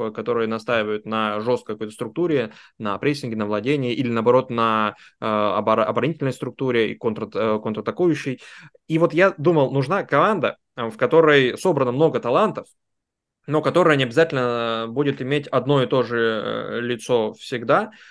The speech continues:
но обязательно должна выдавать, э, лучшие качества своих лучших игроков.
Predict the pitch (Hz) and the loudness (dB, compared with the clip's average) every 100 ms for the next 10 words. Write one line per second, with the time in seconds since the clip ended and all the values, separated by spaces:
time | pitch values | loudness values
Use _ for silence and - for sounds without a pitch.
0 | - 123 131 156 131 131 156 190 147 131 | -10 -2 4 4 4 4 4 2 0 0
1 | 127 135 143 131 120 117 123 147 139 - | 0 0 -2 0 0 0 2 2 0 -4
2 | 127 120 117 110 135 165 - 131 117 160 | 0 0 0 -2 -2 -4 -4 -2 2 2
3 | 190 - 131 139 123 139 160 156 139 127 | 0 -2 -4 0 -2 -2 -4 -4 -8 -4
4 | 135 135 107 | -2 0 -2